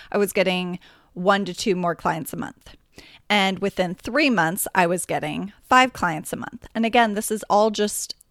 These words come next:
ease. This was pre-Instagram stories. And so I, I wasn't, just like I said, I wasn't slinging my services around. It was all related to me setting goals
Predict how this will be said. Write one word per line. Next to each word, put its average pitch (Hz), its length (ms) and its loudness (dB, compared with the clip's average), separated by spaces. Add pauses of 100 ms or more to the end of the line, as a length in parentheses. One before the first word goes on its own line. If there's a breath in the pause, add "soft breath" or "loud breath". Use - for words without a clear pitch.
ease. 185 380 -4
This - 360 -4
was 190 360 0 (100)
pre-Instagram 214 1000 0
stories. 170 720 -4 (240)
And 180 540 -2 (720 loud breath)
so - 240 4
I, 170 160 4 (260)
I 196 140 4
wasn't, 196 400 2 (260)
just 247 240 -4
like 277 180 4
I 226 80 6
said, 233 220 4
I 190 80 8
wasn't 202 380 2
slinging 214 480 2
my 220 140 6
services 233 640 0
around. 170 500 0
It 202 140 0
was 196 280 0 (200)
all 196 460 4
related 175 640 0
to - 120 -10
me 196 260 -2
setting 214 480 2
goals 165 500 0